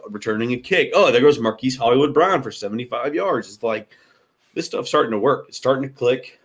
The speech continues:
Um, and I don't see any reason, like, even if he starts to fall off in the, in the running game,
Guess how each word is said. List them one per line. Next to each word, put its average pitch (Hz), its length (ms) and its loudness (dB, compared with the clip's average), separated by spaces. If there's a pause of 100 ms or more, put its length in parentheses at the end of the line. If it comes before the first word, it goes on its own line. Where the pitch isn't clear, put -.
(140)
Um, 113 500 -4 (720)
and 120 400 0 (580)
I 123 100 -2
don't 156 180 2
see 147 180 0
any 139 140 2
reason, 131 400 -2
like, 110 380 -4 (500)
even 170 460 0
if 143 380 0 (260)
he 143 120 -4
starts 143 240 0
to 135 80 -6
fall 135 340 4
off 131 320 2
in 120 80 -6
the, 113 140 -4
in 117 140 -6
the 110 80 -2
running 117 280 0
game, 147 400 -2